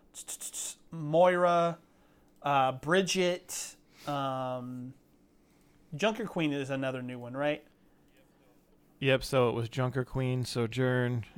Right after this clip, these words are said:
Speaker 2: and
Speaker 1: Okay.
Speaker 2: Kiriko.
Speaker 1: Yeah, I haven't played as Doomfist. I haven't played as Wrecking Ball, Sigma. Uh, I think Orisa had actually just came out when I stopped playing.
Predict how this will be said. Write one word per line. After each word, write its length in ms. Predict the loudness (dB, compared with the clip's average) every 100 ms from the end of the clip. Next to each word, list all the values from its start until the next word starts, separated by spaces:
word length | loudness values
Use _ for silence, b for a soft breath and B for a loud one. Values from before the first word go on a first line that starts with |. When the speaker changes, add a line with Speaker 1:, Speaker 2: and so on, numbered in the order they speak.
| -6
Speaker 2:
and 420 | -2 -2 -2 -2
Speaker 1:
Okay. 280 | 0 0 0
Speaker 2:
Kiriko. 220 | -2 -2 b b b b b
Speaker 1:
Yeah, 220 | 2 8
I 40 | 10
haven't 220 | 8 4
played 240 | 4 6 6
as 280 | 2 0
Doomfist. 580 | -2 0 0 0 0 2
I 60 | 2
haven't 200 | 2 -2
played 220 | -4 -2
as 180 | -4 -2
Wrecking 380 | -2 0 -4 -2
Ball, 640 | 2 4 4 2 -2 -6 _ _
Sigma. 760 | -14 -10 -4 -2 -2 2 4 4 b b b b b b -4
Uh, 540 | 0 2 2 0 -4 2
I 100 | 2
think 340 | 4 2 2 -2 _ _ _
Orisa 760 | 2 2 0 -2 0 0 0
had 300 | -2 0 0 4
actually 520 | 4 4 -2 -4 -4
just 720 | -10 -8 -4 2 2 2 -4
came 280 | -6 -4 -2
out 180 | -2 -4
when 100 | -4
I 100 | -4
stopped 340 | -4 -6 -8 -8
playing. 360 | -10 -10 -16